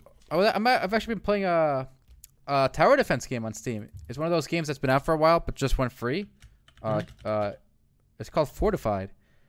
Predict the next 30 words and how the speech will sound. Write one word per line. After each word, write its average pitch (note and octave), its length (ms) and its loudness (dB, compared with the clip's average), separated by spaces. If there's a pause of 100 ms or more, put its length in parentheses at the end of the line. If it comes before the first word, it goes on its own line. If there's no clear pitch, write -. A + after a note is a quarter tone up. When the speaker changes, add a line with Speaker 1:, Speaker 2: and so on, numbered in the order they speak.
(420)
Speaker 1:
Uh, G#2+ 400 -10 (440)
and A#2+ 120 -8
I D#3+ 40 0
was G#3 140 -2
actually G3+ 180 -2
having F#3+ 100 -4
a - 20 0
lot F3+ 100 2
of - 60 -2
fun G#3 140 2
with F3 100 0
it. A2 80 0
I A2+ 40 -2
played C#3 140 0
with B2+ 80 0
an B2+ 80 -6
old B2+ 120 -4
friend C#3 180 -4
of D3+ 60 -8
mine. F3+ 260 -4 (680)
I D#3+ 80 -10
tried D#3 200 -2
to D#3 60 -2
get D3+ 80 -2
you F3 60 2
to F#3 60 0
play B2 160 0
more, A2 140 -2
but, G#2 160 -4
uh, G#2 140 -2